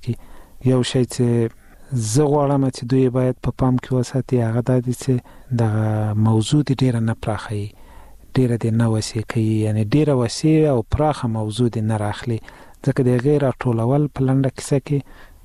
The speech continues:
ډېره مشکله ده. اکثره وخت ما لیدلی دی په دې، په ستونزو باندې دا ځوانان کیسې ولیکي، بیا نو ورته ولګېږي صاحبه.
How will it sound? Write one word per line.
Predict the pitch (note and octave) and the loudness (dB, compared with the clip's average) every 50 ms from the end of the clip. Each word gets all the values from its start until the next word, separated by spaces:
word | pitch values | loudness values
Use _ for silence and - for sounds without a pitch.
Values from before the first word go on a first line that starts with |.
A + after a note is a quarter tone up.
| - - B2+ | -8 -2 2
ډېره | C#3 C3+ B2 A#2+ A2 A2 | 2 2 2 2 0 -2
مشکله | G#2+ - - - B2 A2+ A2 A2 | -4 -4 -2 -2 -2 0 0 -2
ده. | G#2+ G#2 - - - - - - - - - - - - C3+ B2 | -4 -6 -8 -14 -20 -20 -20 -20 -20 -20 -20 -16 -6 -2 -2 0
اکثره | A#2 - - - D#3 D3+ D3 | 0 -2 0 0 2 2 2
وخت | D3 C#3 - - D3 | 0 0 0 0 0
ما | D3 D3+ | 2 2
لیدلی | C#3 C#3+ C3+ C#3+ D#3 D#3+ D#3+ | 2 0 2 2 2 2 2
دی | D3+ D#3 D3+ - - | 2 0 -2 0 -2
په | C3 B2 | 0 0
دې، | B2 B2 A#2+ A#2+ A#2 A2+ - _ - - | 2 2 2 2 0 -2 -4 _ -16 -8
په | - B2 - | -8 -6 -6
ستونزو | - - D3+ D3 C#3 B2 A#2 A2+ A2 | -2 0 2 2 2 2 0 -2 -2
باندې | A#2 A2+ A2+ A2+ C#3+ D#3 | -2 -4 -4 -4 -4 -2
دا | F3 E3+ D3 - | -2 -2 0 0
ځوانان | C#3 C3+ C3+ C#3+ C#3+ C#3 B2 - | 0 2 2 2 2 0 -2 -4
کیسې | - - - D3 C#3+ C3 | -8 -4 -2 0 0 2
ولیکي، | B2+ B2+ B2 A#2+ - - A#2 - - - - - - - | 0 0 -2 -2 -4 -6 -8 -8 -10 -16 -20 -20 -10 -4
بیا | A#2 C#3 D3+ D#3+ E3 E3+ | 0 2 2 4 4 4
نو | E3+ E3+ E3 E3 E3 E3 E3 D#3+ D#3+ D#3 D#3 D3+ D3+ D3+ D3 C#3 | 4 4 4 4 4 2 2 2 2 2 2 2 2 2 2 2
ورته | B2+ - - - A#2+ | 0 -2 -4 -4 -2
ولګېږي | B2 C3 C3 B2 A#2+ G#2 A2 A#2 A2+ A2 A2 - - | 0 0 0 0 -2 -2 -4 -4 -4 -4 -6 -10 -10
صاحبه. | - A2 G#2+ G#2+ G#2 G#2 | -10 -8 -8 -8 -10 -12